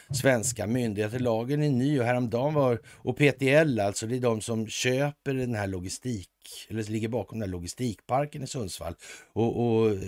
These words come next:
den här, det här huset vi pratar om, de bestämde ju redan tjugohundratolv där, och jag vet inte, ska det här, ska det här spela någon roll kanske för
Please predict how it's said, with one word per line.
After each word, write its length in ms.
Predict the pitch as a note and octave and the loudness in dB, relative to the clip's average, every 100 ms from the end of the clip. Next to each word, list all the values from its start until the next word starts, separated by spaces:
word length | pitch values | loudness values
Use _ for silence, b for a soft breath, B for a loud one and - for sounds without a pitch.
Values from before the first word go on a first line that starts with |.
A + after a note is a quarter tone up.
| F#2+ E2 | -8 -2
den 220 | B2+ A2 | 0 2
här, 640 | A2+ A2 G#2+ G#2 G#2 C#2+ F#2+ | 2 2 2 -2 -6 -10 0
det 120 | B2+ | 4
här 100 | C3 | 4
huset 600 | A#2 A2+ F#3+ F#3+ - D#3 | 4 2 2 0 0 0
vi 80 | D#3 | 2
pratar 420 | D3+ A#2 - G#2+ | 2 0 0 -4
om, 100 | G#2 | -2
de 180 | B2 B2 | -2 -4
bestämde 420 | C3+ B2 A#2+ D#3+ | -4 -2 -2 0
ju 60 | F3 | 0
redan 320 | C#3+ A2+ G#2 B B B | -2 -2 -6 B B B
tjugohundratolv 1300 | - D#3 C#3 F#2 F#2+ G2+ A2+ - - A#2+ E3 - F2 | 0 4 4 2 -2 -2 -4 -4 -4 -2 -2 -4 -8
där, 200 | D#2 F2+ | -8 -4
och 260 | A2+ G#2+ F#2 | -4 -4 -6
jag 140 | D2+ | -6
vet 280 | C#3 B2 - | -4 -6 -8
inte, 160 | B2+ A2+ | -10 -10
ska 160 | - | -2
det 60 | B2+ | 0
här, 80 | C3 | 0
ska 160 | - B2+ | -4 -2
det 160 | C#3 | 0
här 60 | A2+ | 0
spela 300 | - E3 G#2+ | -2 -2 -2
någon 220 | C#3+ C#3+ | 0 0
roll 300 | C3 F#3+ F#3+ | -2 -2 -6
kanske 380 | - F2+ G#2 G2+ | -8 -12 -10 -10
för 220 | G2+ | -8